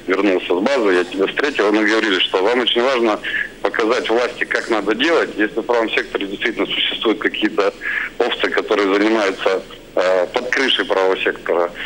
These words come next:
э, нечестными делами, ваша служба внутренней безопасности должна их ловить, э,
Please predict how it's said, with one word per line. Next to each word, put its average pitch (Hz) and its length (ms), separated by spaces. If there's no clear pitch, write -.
э, 87 420
нечестными 110 640
делами, 165 440
ваша 113 240
служба 131 240
внутренней 123 360
безопасности 110 400
должна 117 240
их 113 160
ловить, 139 400
э, 98 280